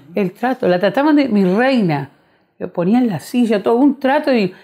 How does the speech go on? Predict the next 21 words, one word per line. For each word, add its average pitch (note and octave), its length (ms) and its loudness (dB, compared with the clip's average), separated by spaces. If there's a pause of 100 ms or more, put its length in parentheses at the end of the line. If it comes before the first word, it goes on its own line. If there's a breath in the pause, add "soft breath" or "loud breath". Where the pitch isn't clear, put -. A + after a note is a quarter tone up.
(140 loud breath)
y G#3 160 0
ella A#3+ 240 0
una A3 160 2
amabilidad E3+ 640 0
con D#3+ 420 -4
todo F#3+ 220 0
el E3+ 60 0
mundo. D#3 360 -2 (400 soft breath)
Este, F#3+ 500 -2
y C#4 120 2
bueno, C4+ 240 2
y G#3 80 2
al G3+ 80 2
otro G#3 220 2
día B3+ 180 2
sí, C4 180 0
fuimos F#3 380 0
a, F#3+ 380 0
a, D#3+ 280 -2 (1500 soft breath)
fuimos G3+ 500 2
a, D#3+ 680 -2